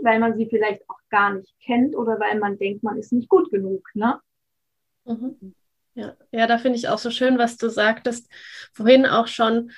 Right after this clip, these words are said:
Speaker 2: die, äh, Pflanzenkraft, die Pflanzenseelen, dass sie einfach sind und uns helfen. Und so ist es auch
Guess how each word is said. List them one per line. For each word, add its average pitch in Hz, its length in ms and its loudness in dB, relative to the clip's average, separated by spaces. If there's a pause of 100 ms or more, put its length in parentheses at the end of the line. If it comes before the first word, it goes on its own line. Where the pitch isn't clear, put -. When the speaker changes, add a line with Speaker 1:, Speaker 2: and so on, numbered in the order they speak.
(300)
Speaker 2:
die, 220 200 4
äh, 208 240 2
Pflanzenkraft, 240 760 0
die 220 80 -8
Pflanzenseelen, 226 840 0
dass 208 160 -6
sie 220 120 -6
einfach - 360 -6
sind 285 540 4 (720)
und 254 260 0
uns 254 260 -2
helfen. 269 360 2
Und 233 220 -4
so - 440 0
ist 262 240 0
es 262 220 0
auch 233 300 6